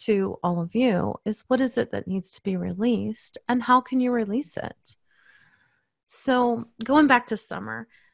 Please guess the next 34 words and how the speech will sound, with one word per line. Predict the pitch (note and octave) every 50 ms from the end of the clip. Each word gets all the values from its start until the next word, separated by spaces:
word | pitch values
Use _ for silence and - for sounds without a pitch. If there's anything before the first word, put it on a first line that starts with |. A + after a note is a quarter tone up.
| _
so | - - - E4 D#4
what | D4 C#4 D#4 F#4+ G#4+
do | G#4 - C5 A4+ F4
you | E4
want | C4+ A3+ A3+ A3 G#3+ G#3+ - - -
to | - G#3+
tell | - - - - A3 G3+ G3 F#3+
people | - - - - A3+ A3+ A3+ - F#3 E3+ F#3+ G#3+ G3 A3 A#3 A#3 A#3 _ _ _ _ _ _ _ _ _ _ _ _ _ _ _
either | - C#4+ D#4 E4 D4+
about | C#4+ B3 B3 B3+ B3+ A#3+ F3+ G3
their | G3+ G#3+ G3+ G3
environment | F#3 F#3+ G3 - D4 D4+ D#4 D4+ D4 C#4+ C#4 C#4 C4 C4 B3+ - -
or | - G#3+ G3+ G3+ G3 F#3 F#3 F3+ F3+ F3+ F3 E3 -
the | - F#3 F#3 G#3 G3+
newness | G3+ G#3 A3 B3+ C4+ C#4 C#4 C#4 C4+ B3+ - -
of | G#3+ G3+ G3 - -
what | - G#3+ G3+ -
you've | - G#3+ A3 F#3+
experienced? | G3 F#3 - - - - - E4 F4 D4+ G#3 F#3 F3 C3+ A2 - - - - - - - - - - - - - -
Because | C4+ C4 - C#4 C#4 - - -
I | B3+
really | C4+ B3+ B3+ B3+ C4 E4 E4+ G4 F#4
see | - - - C#4 B3
Summer | A3 - - A#3+ A3+ A#3+ B3+ B3 A3
and | G3 G3 G3
I | F#3+ F#3+ F#3+ F#3 F#3+
kind | - - - A3 A3+
of | B3 A#3 G3+
in | G3+ G3
the | G3 G3+
same | - - - E3+ E3+ E3 E3 F3 F3+ F#3+ F3+ - _ _ _ _ _ _ _ _ _ -
profession | - A#3+ A3+ - E4 E4 - - - - - - -
or | - G3
career. | - - - A3 A3+ C#4 C4+ - D#2+ E2+ - G#3 -